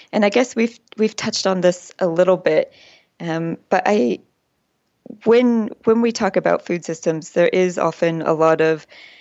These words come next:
uh, negativity around this in terms of people disagreeing what the, what the real challenges are, or people being resistant to change, or people thinking that the challenges are too big, that we,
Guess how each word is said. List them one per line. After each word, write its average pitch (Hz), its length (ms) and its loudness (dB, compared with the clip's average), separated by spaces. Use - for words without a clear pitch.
uh, 160 300 -6
negativity 202 1080 -2
around 160 360 0
this 139 280 -2
in 160 140 -8
terms 160 400 -4
of 156 220 -2
people 185 300 0
disagreeing 170 720 0
what 160 160 0
the, - 120 -4
what - 300 -4
the - 280 0
real 185 280 2
challenges 170 640 -4
are, 160 440 2
or 151 280 -2
people 165 640 -2
being 156 240 -4
resistant 165 680 -4
to - 100 -6
change, 180 720 0
or 147 280 2
people 180 240 0
thinking 165 500 -2
that - 160 -2
the 175 80 -6
challenges 170 580 -2
are - 80 -4
too - 300 -2
big, 175 440 0
that - 200 -2
we, - 280 -4